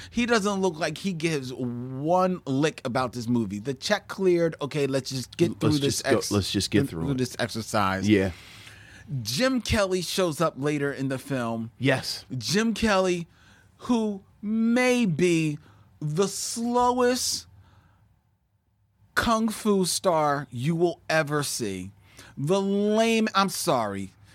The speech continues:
Speaker 1: I'm sorry. Jim Brown, um, Jim Kelly is lame.
Speaker 2: It's,
Speaker 1: He
Speaker 2: it's,
Speaker 1: is
Speaker 2: it's really weird.
Speaker 1: It's w-, it is so bad.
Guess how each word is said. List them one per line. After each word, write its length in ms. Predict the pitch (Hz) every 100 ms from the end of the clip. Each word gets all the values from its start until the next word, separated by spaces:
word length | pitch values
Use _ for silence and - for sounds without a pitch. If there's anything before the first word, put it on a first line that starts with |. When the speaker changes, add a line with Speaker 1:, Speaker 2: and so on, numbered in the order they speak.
| -
Speaker 1:
I'm 140 | 175 185
sorry. 460 | - 151 107 104
Jim 340 | 110 127 226 208
Brown, 400 | 175 156 135 135 - -
um, 200 | 160 139
Jim 200 | 220 233
Kelly 380 | 214 170 127 -
is 180 | 131 120
lame. 720 | 117 117 120 107 95 82 82 -
Speaker 2:
It's, 420 | - - - - - - -
Speaker 1:
He 180 | 254 262
Speaker 2:
it's, 80 |
Speaker 1:
is 260 | 220 185 -
Speaker 2:
it's 240 | 135 -
really 300 | 156 208 269
weird. 460 | 113 107 107 71 -
Speaker 1:
It's 220 | 247 226
w-, 280 | 196 202 214 285 -
it 100 | 262
is 160 | 262
so 880 | - - - - 262 247 262 277 277 _ -
bad. 840 | 139 117 101 185 185 160 120 92